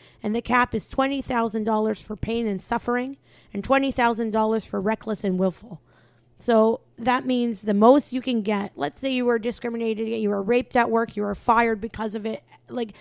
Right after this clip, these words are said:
literally the worst things that in terms of discriminatory conduct in the workplace.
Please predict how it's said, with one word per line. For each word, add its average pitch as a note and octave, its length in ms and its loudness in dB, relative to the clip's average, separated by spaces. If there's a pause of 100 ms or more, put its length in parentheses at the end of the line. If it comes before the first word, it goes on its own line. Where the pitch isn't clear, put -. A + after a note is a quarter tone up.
(180)
literally C#4 480 4
the A#3 140 -4
worst B3 440 2
things A3 420 -4
that G#3 180 -2
in G3+ 100 -2
terms G#3 300 -4
of F#3+ 120 -6
discriminatory G#3+ 800 -4
conduct G3+ 680 -4
in G3+ 180 -4
the G3 80 -2
workplace. G3 500 -6